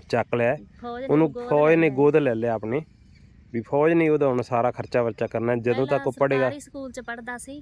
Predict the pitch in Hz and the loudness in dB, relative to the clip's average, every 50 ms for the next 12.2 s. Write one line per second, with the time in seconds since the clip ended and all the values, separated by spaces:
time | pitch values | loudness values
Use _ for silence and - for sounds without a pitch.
0 | - - 110 107 101 101 98 95 98 - _ - 220 220 226 226 233 233 226 226 | -10 -6 -6 -4 -4 -6 -6 -10 -14 -16 _ -12 -10 -10 -8 -8 -8 -10 -10 -10
1 | 208 214 233 233 226 226 214 220 214 202 208 226 226 - 240 220 - 254 254 233 | -12 -12 -12 -12 -14 -12 -12 -12 -10 -12 -12 -14 -14 -16 -14 -14 -12 -14 -14 -12
2 | 254 240 233 208 190 190 - - - - 226 220 220 226 240 247 269 269 - _ | -12 -12 -10 -10 -12 -14 -16 -20 -18 -14 -12 -10 -10 -10 -10 -12 -14 -16 -18 _
3 | - _ _ _ - 110 104 104 101 101 101 - - 131 113 - - - 143 147 | -20 _ _ _ -14 -12 -12 -10 -10 -12 -12 -8 -8 -8 -8 -8 -4 -2 -2 0
4 | 160 175 180 143 123 120 147 147 147 143 - 135 123 117 101 135 131 139 123 117 | 2 0 0 -2 -2 -2 0 0 0 2 0 -2 -2 0 -2 -2 0 0 0 0
5 | 113 113 127 139 - - 117 113 113 113 107 - 95 - - 214 214 208 202 196 | 0 0 -2 -4 -2 -2 -2 -2 -2 -2 -4 -6 -10 -12 -16 -16 -16 -14 -14 -14
6 | 196 202 196 202 220 247 _ _ - - - - 180 185 180 185 175 175 170 170 | -16 -16 -16 -18 -18 -20 _ _ -18 -14 -12 -6 -4 -2 0 0 0 0 0 0
7 | 165 160 160 156 151 156 160 170 180 160 190 170 - 165 156 156 170 202 202 202 | -2 -2 -2 -2 -4 -4 -4 -6 -8 -8 -10 -10 -10 -8 -8 -8 -8 -8 -10 -14
8 | 196 - - 220 214 208 208 208 202 202 - - - - - 151 143 139 139 139 | -16 -16 -16 -16 -14 -14 -14 -14 -16 -16 -18 -20 -18 -8 -2 0 0 2 2 0
9 | 135 127 - 131 117 113 113 113 110 110 107 104 104 104 110 131 151 - - _ | 0 0 -2 -4 -4 -4 -4 -4 -4 -4 -4 -4 -6 -6 -6 -6 -8 -10 -18 _
10 | _ - _ _ - _ - - _ - _ - 104 101 98 98 98 98 95 98 | _ -20 _ _ -20 _ -20 -20 _ -20 _ -8 -6 -6 -6 -6 -6 -8 -8 -8
11 | 95 95 95 95 92 95 95 95 90 92 101 - - 120 110 107 104 92 98 98 | -8 -8 -6 -6 -6 -6 -8 -8 -6 -4 -6 -2 -2 -2 0 0 0 0 0 0
12 | 101 104 104 107 | 2 2 2 2